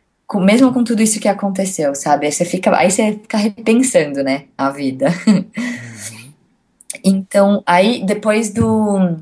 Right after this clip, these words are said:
Speaker 1: a, as pessoas, você vai fazendo esse tour com o fonezinho, e os sobreviventes daquele lugar vão contando a história pra você. Então, você escuta de quem esteve lá. É muito, e, e você vê a, a pessoa, como que sofreu, sabe? E você vai escutando da,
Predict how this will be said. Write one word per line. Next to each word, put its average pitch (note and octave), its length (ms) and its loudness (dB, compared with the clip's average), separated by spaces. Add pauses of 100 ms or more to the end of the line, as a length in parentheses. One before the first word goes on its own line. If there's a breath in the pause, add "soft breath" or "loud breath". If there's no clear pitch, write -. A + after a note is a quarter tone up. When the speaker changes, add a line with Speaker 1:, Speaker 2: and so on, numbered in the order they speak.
(140)
Speaker 1:
a, F#3+ 220 4
as F#3+ 80 -2
pessoas, G#3 380 -2
você - 100 -4
vai G3 120 2 (280)
fazendo G3 220 0
esse F#3+ 200 -2
tour F#3 280 -4
com G3+ 180 -4
o F#3 40 0
fonezinho, E3 760 -4 (320 loud breath)
e F#3+ 120 2
os G#3+ 80 2
sobreviventes A#3 920 2
daquele E3+ 360 -2
lugar E3 500 0
vão F3+ 160 -2
contando F#3 460 -2
a - 20 0
história C#3 380 0
pra C3+ 160 -4
você. C3+ 440 -2 (440 loud breath)
Então, F3 120 2
você F#3 280 4
escuta A3 400 -2
de F3+ 100 -4
quem G#3 160 0
esteve F#3+ 520 2
lá. C3 280 -2 (640 soft breath)
É G3 80 4
muito, G#3+ 1040 2
e, F3 240 0
e - 40 -4
você - 160 2
vê F#3+ 260 4
a, A#3+ 280 0
a G3+ 80 0
pessoa, G#3 600 -2
como C4+ 240 -2
que - 120 -6
sofreu, F#3 640 2
sabe? D3 380 -2
E D#3 60 -4
você - 100 -2
vai F3+ 100 4
escutando A#3 520 -2
da, B3 260 0